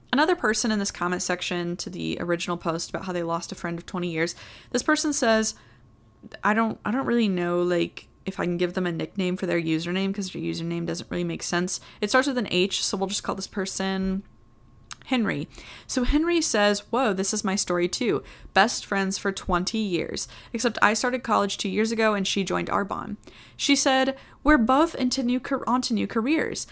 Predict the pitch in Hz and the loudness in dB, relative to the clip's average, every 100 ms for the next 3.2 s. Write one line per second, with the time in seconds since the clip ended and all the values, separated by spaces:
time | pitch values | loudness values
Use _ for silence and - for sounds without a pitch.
0 | - 220 233 240 247 - 233 226 202 202 | -8 -2 0 0 -4 -2 -2 0 -2 0
1 | 214 226 - - 180 190 185 190 202 196 | 0 -2 -4 -2 -2 -2 -4 -2 -2 0
2 | 196 196 196 - 175 180 175 180 - 127 | 0 0 -2 -2 -4 -4 -4 -4 -4 -6
3 | - | -8